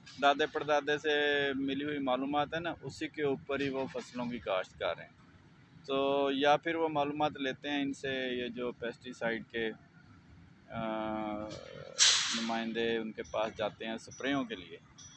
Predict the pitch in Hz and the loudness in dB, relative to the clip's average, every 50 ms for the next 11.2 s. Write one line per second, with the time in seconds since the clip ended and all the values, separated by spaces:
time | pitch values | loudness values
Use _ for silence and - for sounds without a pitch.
0 | - - - - - - - - - - - - - 151 151 147 160 170 180 180 | -20 -20 -20 -20 -20 -20 -20 -20 -20 -20 -20 -16 -12 -8 -6 -2 -2 -2 0 4
1 | 180 180 175 165 - 180 170 175 - 160 147 151 165 170 165 175 175 175 170 170 | 4 4 4 4 2 -4 -6 -2 2 4 4 4 2 -2 -4 -6 -6 -6 -6 -8
2 | 175 165 175 147 - 143 143 151 165 160 - 175 170 170 175 160 156 151 - - | -8 -8 -8 -8 -4 -2 0 0 0 0 0 -2 0 0 -2 -4 -4 -6 -4 -8
3 | 165 160 170 165 156 151 151 - 180 175 170 165 165 165 165 160 170 165 160 170 | -8 -4 -2 0 0 0 0 -2 -6 -8 -8 -8 -10 -12 -10 -6 -4 -2 -2 -2
4 | 165 156 156 156 160 151 170 160 170 170 - 147 - - 117 113 110 107 98 92 | -2 0 0 -2 0 0 -2 -4 -4 -4 -6 -6 -2 -2 -4 -4 -4 -6 -8 -8
5 | 85 85 - - - - - - - - - - - - - - - - - - | -10 -12 -16 -20 -20 -20 -20 -20 -20 -20 -20 -20 -20 -20 -20 -20 -20 -20 -20 -20
6 | - - - - 139 139 156 160 165 170 160 175 175 170 160 147 147 147 151 151 | -20 -18 -12 -12 -8 -2 2 2 2 2 2 2 2 4 6 8 8 8 8 8
7 | - - - - 160 156 156 156 151 - - 170 151 - 156 156 160 151 143 156 | 4 -2 -6 -2 2 4 6 6 4 2 -2 -6 -6 -2 0 0 0 0 -2 -2
8 | 151 156 151 151 139 135 135 139 143 156 151 - - 156 - - 143 143 139 - | -2 -2 0 2 2 4 2 2 0 -2 -2 -2 -6 -8 -6 -6 -6 -6 -4 -2
9 | - 151 143 139 127 - - 147 156 151 135 - - - - - - - - - | -2 0 2 2 0 0 0 0 0 0 0 0 -4 -14 -20 -20 -20 -20 -20 -20
10 | - - - - - 151 147 143 135 135 156 151 147 139 147 139 139 - - 147 | -20 -20 -20 -10 -2 4 4 4 4 2 -2 -6 -4 2 2 2 2 2 0 -2
11 | 147 143 147 139 | 0 0 -2 -2